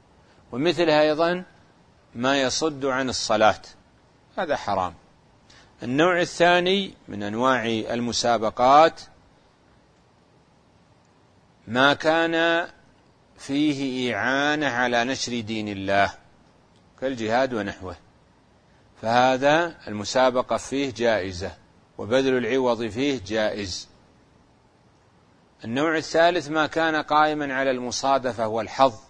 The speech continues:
بدون أن يكون لصاحبه مهارة فيه، فهذا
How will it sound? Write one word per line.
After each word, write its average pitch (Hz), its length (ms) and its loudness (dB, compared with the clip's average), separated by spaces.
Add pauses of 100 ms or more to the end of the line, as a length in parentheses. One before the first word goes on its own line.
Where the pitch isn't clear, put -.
(120)
بدون 123 340 -6
أن 117 120 -8
يكون 123 340 -8
لصاحبه 120 1000 -4 (1700)
مهارة 131 600 2
فيه، 98 520 -6 (760)
فهذا 135 760 2